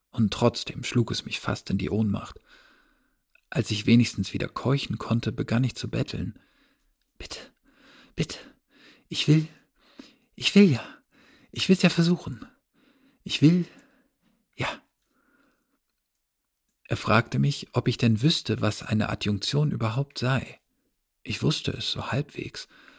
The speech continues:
was eine Einheit sei, was eine Co-Einheit sei. Auch das wusste ich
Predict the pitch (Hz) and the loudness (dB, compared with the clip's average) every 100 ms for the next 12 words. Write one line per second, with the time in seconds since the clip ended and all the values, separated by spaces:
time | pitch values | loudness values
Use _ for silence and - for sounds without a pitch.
0 | _ _ _ _ 147 156 135 - 127 147 | _ _ _ _ -6 0 0 0 2 4
1 | 104 98 - - - - - _ _ - | 2 -2 -6 -10 -8 -8 -12 _ _ -8
2 | - 151 151 - - 185 175 - 110 110 | -4 0 0 0 -4 0 0 -2 -6 -4
3 | 107 113 110 - - - - - _ _ | -4 -4 -6 -10 -10 -10 -14 -18 _ _
4 | _ _ _ _ _ - 107 123 117 - | _ _ _ _ _ -6 -2 4 4 4
5 | 123 120 - 104 - | 2 0 -2 -6 -8